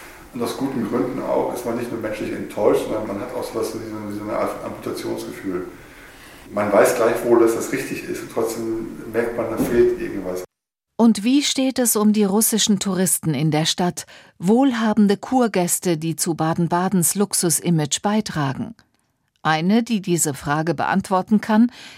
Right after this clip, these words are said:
Speaker 2: ist Nora Waggershauser. Sie ist Chefin der Baden-Baden Kur- und Tourismus G M B H. Ihr Büro hat sie nicht etwa in einem zweckmäßigen Geschäftshaus, sondern, auch das passt zu Baden-Baden,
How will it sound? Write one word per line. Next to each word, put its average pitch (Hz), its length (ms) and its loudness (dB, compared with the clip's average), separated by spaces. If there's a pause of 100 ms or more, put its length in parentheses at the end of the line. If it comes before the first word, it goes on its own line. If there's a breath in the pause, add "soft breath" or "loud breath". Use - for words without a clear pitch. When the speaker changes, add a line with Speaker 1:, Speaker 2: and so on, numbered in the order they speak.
Speaker 2:
ist 226 280 0
Nora 202 400 2
Waggershauser. 139 760 -2 (640 loud breath)
Sie 240 300 0
ist 262 220 0
Chefin 226 400 4
der 175 180 2
Baden-Baden 170 760 2
Kur- 214 360 2
und 180 160 -2
Tourismus 190 600 0
G 123 160 -2
M 127 140 -2
B 139 160 -4
H. 117 280 -10 (760 soft breath)
Ihr 202 160 4
Büro 190 540 2
hat 247 160 -4
sie 240 100 2
nicht 220 240 2
etwa 175 300 -2
in 151 100 0
einem 139 340 -2
zweckmäßigen 156 880 0
Geschäftshaus, 156 760 -2 (320 loud breath)
sondern, 214 640 0
auch 165 280 0
das 190 300 -2
passt - 380 -6
zu 180 100 0
Baden-Baden, 180 720 2